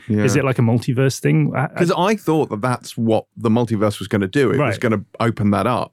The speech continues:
Speaker 1: but clearly that was a first base idea, and Kevin Feige plays four-dimensional chess, so he's got this whole other master plan about how this is gonna work. But obviously, it can't be something that just then suddenly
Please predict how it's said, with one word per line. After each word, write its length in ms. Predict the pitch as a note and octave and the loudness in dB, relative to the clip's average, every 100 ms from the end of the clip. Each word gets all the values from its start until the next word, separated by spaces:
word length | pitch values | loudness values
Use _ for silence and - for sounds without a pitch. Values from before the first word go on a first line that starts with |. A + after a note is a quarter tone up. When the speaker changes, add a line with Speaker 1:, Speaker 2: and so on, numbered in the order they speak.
| A2 | -6
Speaker 1:
but 180 | G2+ - | -6 0
clearly 240 | A2+ G#2 | 0 2
that 180 | G2+ E2+ | 0 -2
was 120 | G#2 | -6
a 60 | G2 | -4
first 300 | A#2 G#2 - | -2 -2 -2
base 220 | F#2 F#2+ | -2 -2
idea, 260 | F2 F2+ | 0 0
and 80 | F#2+ | 0
Kevin 200 | F#2+ G#2 | -2 -4
Feige 400 | F#2 F#2 F2+ F#2+ - G#2+ | -2 -4 -2 -6 -8 -18
plays 200 | - G#2+ | -8 -6
four-dimensional 480 | - G#2 F2+ F#2+ G#2 | -2 -2 -2 -2 -2
chess, 240 | F#2 F2+ - | -2 -4 -2
so 100 | G2+ | -2
he's 140 | G#2 | -2
got 100 | A2+ | -4
this 100 | A2 | -4
whole 220 | G#2+ G#2 | -2 -2
other 300 | G#2+ G#2 G2+ - F#2+ C3 | -2 -2 -2 -4 -6 0
master 320 | A2+ G#2 - | 0 0 -6
plan 280 | G#2+ G2 F2+ | -4 -2 -2
about 220 | F#2 - | -4 -4
how 100 | F#2+ | -4
this 120 | F#2+ | -6
is 60 | - | -4
gonna 140 | F#2 | -2
work. 280 | G2 F#2 - _ - - _ - | 0 -2 -6 _ -20 -20 _ -4
But 120 | B2 | 0
obviously, 380 | C#3 A2 G#2+ A#2 | 0 0 0 0
it 80 | |
can't 160 | - D3+ | 0 -2
be 60 | C3 | 0
something 240 | B2+ A2+ | 0 0
that 60 | G#2 | 0
just 160 | A2+ | 0
then 120 | A2 G#2 | 0 0
suddenly 680 | - G#2 G#2 G#2 G2+ F#2 | 0 -2 2 2 2 -2